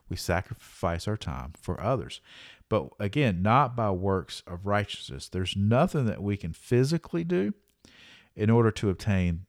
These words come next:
the love of God. Um, there's nothing that we can do to,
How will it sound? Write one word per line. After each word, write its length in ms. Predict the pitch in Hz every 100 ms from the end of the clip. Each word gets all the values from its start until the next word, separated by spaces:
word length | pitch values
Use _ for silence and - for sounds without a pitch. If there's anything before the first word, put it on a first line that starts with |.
| -
the 80 | 92
love 300 | 87 82 80
of 140 | 76
God. 320 | 69 55 53 - _ _ _ _ -
Um, 380 | 80 78 69 -
there's 240 | 98 92
nothing 280 | 107 131 143
that 160 | 135 107
we 120 | 117
can 160 | 113 107
do 200 | 101 101
to, 520 | - 104 98 - 95